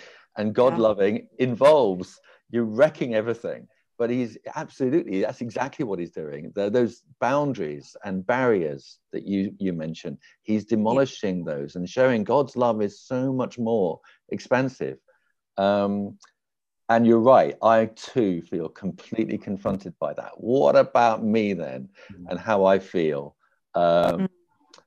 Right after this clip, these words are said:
Speaker 1: in terms of how I relate to other people? You know, am I exhibiting that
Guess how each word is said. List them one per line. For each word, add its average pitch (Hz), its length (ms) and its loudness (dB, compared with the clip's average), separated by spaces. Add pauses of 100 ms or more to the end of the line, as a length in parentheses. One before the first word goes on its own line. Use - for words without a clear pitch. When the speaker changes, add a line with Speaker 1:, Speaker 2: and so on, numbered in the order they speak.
(200)
Speaker 1:
in 98 400 6
terms 120 340 2
of 104 80 -4
how 113 240 0
I 104 100 4
relate 95 540 0
to - 200 -12
other 92 160 -8
people? 80 560 -10 (360)
You 110 120 0
know, 80 240 0
am 143 160 2
I 147 260 4 (340)
exhibiting 101 880 0
that 110 260 2